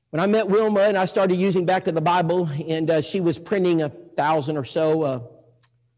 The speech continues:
um, she was printing a thousand or so a year, just barely keeping it going.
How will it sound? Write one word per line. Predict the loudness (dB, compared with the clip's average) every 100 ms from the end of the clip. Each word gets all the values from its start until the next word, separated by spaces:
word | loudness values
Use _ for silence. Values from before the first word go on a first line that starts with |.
| _ _ -20
um, | -16 -16 -16 -14
she | -6
was | -2
printing | 0 0
a |
thousand | 0 0 0 -2
or | -4
so | -2 -2
a |
year, | -2 -2 -2 -2 -8 _ -20 _ _ _ _
just | -14 -2
barely | 2 2 2
keeping | 0 0 0 0
it | 0 -6 -20 _ -4
going. | -2 -2 -4